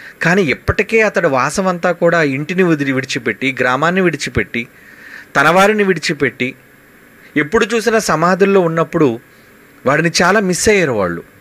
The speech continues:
అంతే కదండి? ఇప్పుడు కోవిడ్ అనేది ఎవరికైనా సంభవిస్తే వాడిని క్వారంటైన్ చేసేసి హాస్పిటల్లోకి తీసుకువెళ్ళిపోయారు అనుకోండి. నిజంగా కొంతమంది, ఎంతమంది అంత దారుణమైన పరిస్థితుల్లో ఉన్నారంటే కుటుంబీకులు కూడా వెళ్ళి చూడలేని పరిస్థితుల్లో చాలామంది ఉన్నారండి.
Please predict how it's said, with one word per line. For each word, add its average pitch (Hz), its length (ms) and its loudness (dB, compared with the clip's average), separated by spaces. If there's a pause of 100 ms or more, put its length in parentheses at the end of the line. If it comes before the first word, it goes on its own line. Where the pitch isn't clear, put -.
(840)
అంతే 196 160 -2
కదండి? 214 300 0
ఇప్పుడు 139 600 -2 (1040)
కోవిడ్ 151 320 2
అనేది 165 260 2
ఎవరికైనా 147 380 0
సంభవిస్తే 147 600 0
వాడిని 139 240 0
క్వారంటైన్ 143 520 0
చేసేసి 139 340 -2
హాస్పిటల్లోకి 143 520 -2
తీసుకువెళ్ళిపోయారు 123 560 0
అనుకోండి. 98 440 -2
నిజంగా 143 320 0
కొంతమంది, 151 500 -2
ఎంతమంది 185 720 0 (400)
అంత 165 300 -2 (380)
దారుణమైన 190 580 2
పరిస్థితుల్లో 180 540 0
ఉన్నారంటే 156 320 2
కుటుంబీకులు 190 640 0
కూడా 214 200 2
వెళ్ళి 190 260 2 (100)
చూడలేని 165 320 2
పరిస్థితుల్లో 165 560 -2 (100)
చాలామంది 180 360 -2
ఉన్నారండి. 98 400 -2